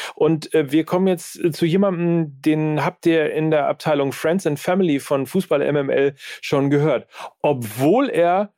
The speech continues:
Schalke-Fan ist, obwohl er, ähm, muss man auch so sagen,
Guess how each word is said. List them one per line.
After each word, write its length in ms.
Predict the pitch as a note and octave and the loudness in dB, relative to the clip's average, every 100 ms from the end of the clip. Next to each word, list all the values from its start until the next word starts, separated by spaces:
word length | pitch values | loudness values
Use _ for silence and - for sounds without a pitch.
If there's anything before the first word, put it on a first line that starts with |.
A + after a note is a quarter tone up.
| _ | _
Schalke-Fan 640 | - E3 E3+ D#3 - A2+ A#2+ | -4 0 2 0 0 0 2
ist, 400 | E3 D4 - _ - - - _ | 0 0 -8 _ -20 -18 -18 _
obwohl 680 | D3+ C3 A#2 A#2+ D3 A3+ C4 | -2 -2 -4 0 2 2 2
er, 460 | E3+ F3+ F3+ F#3 - - _ _ | 2 2 2 -2 -6 -20 _ _
ähm, 400 | D3+ D3+ D3 - _ | 2 2 0 -6 _
muss 160 | D3 D3+ | -2 0
man 80 | C3 | 2
auch 160 | E3+ | 2
so 100 | F#3+ | 2
sagen, 380 | F3 E3+ F3+ | 2 2 0